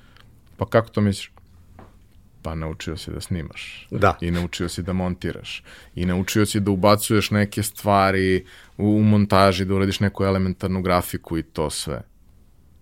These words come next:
Speaker 1: To je sasvim okej.
Speaker 2: Jest.
Speaker 1: Znaš, kao, nisi, nije potpuno bačeno vreme. Sad, možda ta priča nije prošla, možda će neka druga proći. Možda si ti,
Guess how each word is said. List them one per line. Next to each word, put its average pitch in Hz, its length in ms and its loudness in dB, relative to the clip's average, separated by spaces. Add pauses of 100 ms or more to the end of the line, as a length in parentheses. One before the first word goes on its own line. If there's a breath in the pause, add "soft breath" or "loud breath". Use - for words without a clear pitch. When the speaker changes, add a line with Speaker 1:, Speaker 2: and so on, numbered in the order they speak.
(180)
Speaker 1:
To 143 160 2
je 135 60 2
sasvim 143 360 2
okej. 113 320 0 (160)
Speaker 2:
Jest. - 520 -2 (220)
Speaker 1:
Znaš, 90 200 0
kao, - 200 -8 (340)
nisi, 120 540 6 (180)
nije 156 280 6
potpuno 151 640 4
bačeno 131 440 6
vreme. 113 300 4
Sad, 104 200 2
možda 127 260 6
ta 135 160 4
priča 139 320 2
nije 139 200 4
prošla, 110 360 2
možda 101 160 -4
će 107 160 -4
neka 110 220 2
druga 107 300 2
proći. 95 420 0 (300 loud breath)
Možda 110 260 4
si - 200 -2
ti, 147 360 8